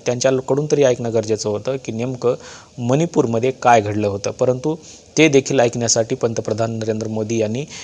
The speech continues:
त्या खासदारांना वेळ दिलेला नाही. अध्यक्षांनी या व्यतिरिक्त विरोधकांना एवढं झापलं, ते त्यांना एवढं बोलत होते की "तुम्ही संसदेची प्रतिष्ठा राखत नाही, तुम्ही,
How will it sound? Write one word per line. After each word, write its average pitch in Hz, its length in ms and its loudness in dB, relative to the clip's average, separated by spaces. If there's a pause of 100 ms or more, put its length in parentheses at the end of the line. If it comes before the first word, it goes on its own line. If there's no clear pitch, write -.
(200)
त्या 147 180 6
खासदारांना 113 540 2
वेळ 117 260 -2
दिलेला 107 340 0
नाही. 110 220 -6 (500)
अध्यक्षांनी 160 760 4
या 143 140 6
व्यतिरिक्त 135 500 4
विरोधकांना 139 800 4
एवढं 135 380 8
झापलं, 123 440 2 (920)
ते 135 140 6
त्यांना 131 240 6
एवढं 135 320 8
बोलत 135 280 6
होते 117 260 0 (400)
की 143 100 0
"तुम्ही 139 340 2
संसदेची 127 600 2
प्रतिष्ठा 123 460 2
राखत 117 340 0
नाही, 117 240 -2
तुम्ही, 113 340 -2